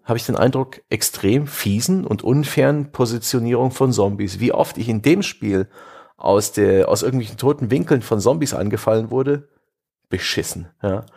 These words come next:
Also da hab ich wirklich, da hab ich den Leveldesigner, ja, der diese Zombie-Leichen, die einfach nur so rumliegen, um dann aufzustehen und dich anzufallen, verteilt hat,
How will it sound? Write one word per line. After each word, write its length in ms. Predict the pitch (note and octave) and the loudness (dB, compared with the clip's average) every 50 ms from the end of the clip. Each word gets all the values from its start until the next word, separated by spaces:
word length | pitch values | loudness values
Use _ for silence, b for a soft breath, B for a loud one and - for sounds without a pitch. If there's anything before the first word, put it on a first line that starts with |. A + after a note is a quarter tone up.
| B B B | B B B
Also 140 | B A2+ A2+ | B 2 4
da 40 | C3 | 4
hab 60 | C#3 D3+ | 2 2
ich 100 | C3+ B2 | 2 0
wirklich, 200 | C#3+ C#3+ C#3 - | -2 -2 0 0
da 80 | C3+ | 0
hab 80 | B2 C3 | 0 2
ich 60 | - | 2
den 120 | C3+ A2+ | 2 4
Leveldesigner, 680 | A2 C3 D3 D3 C3+ A2 G2+ - G2 F#2+ F#2+ F#2+ F#2 F2 | 4 4 4 4 2 0 2 2 2 2 2 0 -2 0
ja, 120 | F2+ A2 | 0 -2
der 140 | - A#2+ G#2+ | -2 -2 -4
diese 220 | G#2 A2+ G#2 A2 | -4 -2 -2 -2
Zombie-Leichen, 680 | G2+ A2 A2+ C3 B2 A#2+ - F#2 F2+ F#2 F#2+ - - F#2+ | 2 2 2 2 4 2 2 2 2 2 0 -2 -4 -4
die 80 | F2 | -4
einfach 200 | D#2+ G2+ - A2+ | -4 -2 -4 -2
nur 120 | G#2+ G2+ G2 | -2 -2 0
so 100 | G2+ F#2+ | 0 2
rumliegen, 460 | F2+ G#2 B2 A#2+ A#2 A#2 A2 A2 G2+ | 2 2 0 0 -2 -2 -2 -2 -2
um 140 | - - F#2 | -2 -4 -2
dann 140 | F#2 F#2 F2+ | -2 0 2
aufzustehen 600 | C2+ G#2 - - - A2+ - - - G2+ G2+ G2+ | 2 2 2 2 -4 -6 -6 -4 -4 -2 -2 -2
und 140 | - - - | -4 -6 -6
dich 120 | G2+ G#2+ - | -4 -4 -2
anzufallen, 580 | A#2 - - A#2 - - - F#2+ G2 G2+ G2+ | -4 -4 -6 -8 -6 -2 0 0 2 2 0
verteilt 460 | - - G2+ - A2 G#2+ A2 A#2+ - | -2 -2 0 2 4 4 4 4 4
hat, 200 | - B2+ - - | 0 0 0 -2